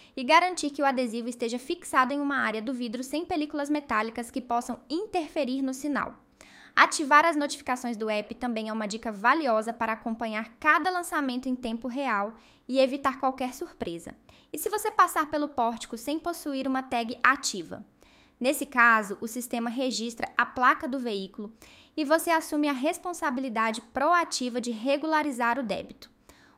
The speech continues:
O pagamento deve ser feito diretamente nos canais oficiais da concessionária, como o site ou o aplicativo C C R Rodovias, em um prazo de até trinta dias corridos.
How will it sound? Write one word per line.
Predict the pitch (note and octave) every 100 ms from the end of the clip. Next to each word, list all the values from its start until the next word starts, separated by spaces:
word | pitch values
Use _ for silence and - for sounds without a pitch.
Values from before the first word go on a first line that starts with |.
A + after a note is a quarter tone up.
| -
O |
pagamento | B3+ C#4 D4 C#4 C#4+ D4
deve | C4+ C4
ser | C#4+ B3+
feito | C4 A#3+ B3+
diretamente | B3 C4+ E4 E4+ B3+ C4+ C4
nos | B3+
canais | C4+ B3 A#3 A#3
oficiais | B3 C4 D#4+ B3 A#3+
da | A#3
concessionária, | B3 D4 D#4+ D4+ D4+ E4+ A#3 F#3+ F#3+ G3+ - - _
como | - B3+ C4 -
o |
site | D#4 - C#4 B3+ C4 C4 -
ou | - B3 B3+
o |
aplicativo | C4 C4+ C4+ C4 B3+ B3 A3+
C | B3 A#3+
C | B3
R | A#3 A3+
Rodovias, | A3 A3+ C4 A#3+ G3 G3 G3+ - - - -
em | A#3+
um | C4
prazo | C4 B3 A#3+
de | B3+
até | B3+
trinta | B3+ C4+ E4 F4+
dias | C#4 C4 C4+
corridos. | - D#4+ A3 - - -